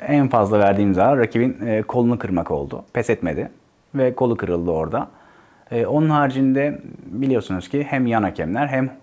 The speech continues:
orta hakem var. Yani normal şartlarda rakip pes etmese dahi zaten hakem var ve müdahale ediyor ve maçı bitiriyor. Sakatlayacak bir ortam sen istesen de oluşamaz.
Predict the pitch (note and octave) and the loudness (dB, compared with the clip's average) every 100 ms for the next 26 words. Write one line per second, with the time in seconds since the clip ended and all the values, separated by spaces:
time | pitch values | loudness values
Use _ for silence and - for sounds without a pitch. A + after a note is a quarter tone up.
0 | _ _ C3+ A#2+ A#2 F#2 F#2 D#2 C2+ - | _ _ 0 0 0 0 -2 -4 -6 -10
1 | _ - - _ _ _ C3+ C3+ B2 B2+ | _ -20 -20 _ _ _ -2 0 2 2
2 | D3 E3+ D#3 A#2 - F#2+ F2+ F#2+ A#2 - | 0 -2 -2 -2 0 0 0 -2 -6 -10
3 | - C3+ C3 D#3 D3+ A#2 F#2+ G#2+ G#2 F#2+ | -4 -4 0 -2 0 -4 -2 2 2 0
4 | F#2+ - _ _ _ _ - B2 C#3+ A#2+ | -6 -12 _ _ _ _ 0 0 0 -4
5 | C#3+ - _ _ - A2 B2 B2 F2+ F#2+ | -8 -16 _ _ -14 -6 -4 -4 -2 -4
6 | - - B2+ C#3+ C#3 C3+ G#2 A2 D#3+ D#3 | -6 -4 0 2 4 4 2 0 0 0
7 | C#3+ C#3 A2 - F2 D#2+ - - - _ | -2 -4 -6 -6 -6 -6 -10 -20 -20 _
8 | _ - B2 B2 - A#2+ A#2 A#2+ B2+ A#2+ | _ -12 -4 -4 -4 -4 -4 -4 -4 -2
9 | G#2+ D3+ E3 - _ _ _ - B2+ B2+ | -2 -4 -6 -10 _ _ _ -12 -10 -8
10 | B2+ - G2 C3+ F3 - _ _ _ C3+ | -8 -6 -6 -6 -8 -12 _ _ _ -6
11 | A#2 G2+ C2+ - | -6 -6 -10 -14